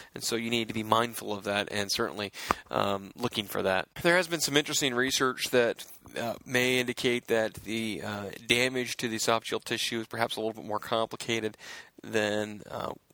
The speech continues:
we think, particularly when we compare it to, uh, damage related to skin, uh, and that there may be some oxygen-free radical metabolism that may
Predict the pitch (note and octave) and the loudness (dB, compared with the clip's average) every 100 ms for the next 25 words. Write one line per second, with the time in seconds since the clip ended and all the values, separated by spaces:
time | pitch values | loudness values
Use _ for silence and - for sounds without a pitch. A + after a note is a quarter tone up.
0 | - A2+ A2 A#2 G#2+ - - - G#2 A2 | -8 -4 0 2 2 -2 -10 -6 -2 0
1 | G#2 G2+ - - A2 G#2+ - - G#2+ G#2 | 0 -6 -4 0 2 2 -2 -6 -4 -2
2 | - G#2 G#2 G#2+ G#2 A2 G#2+ G#2 G#2 G2+ | -2 -2 0 -2 -2 -2 0 0 0 -2
3 | - - A#2 G#2+ G2+ - - - - A2 | -2 2 2 2 -2 -12 -12 -12 0 4
4 | A2 A#2 A2 A2 G#2+ A2+ A2+ G#2+ - G#2+ | 4 4 2 4 4 4 2 0 0 0
5 | - G#2+ - - G#2+ G#2+ G#2+ G#2 G#2 - | 4 4 2 -2 -4 -4 2 4 2 0
6 | G#2 - G#2 G#2 G#2 G#2 G#2 F#2 G#2 G#2 | -2 2 2 2 -2 -2 -4 -2 2 0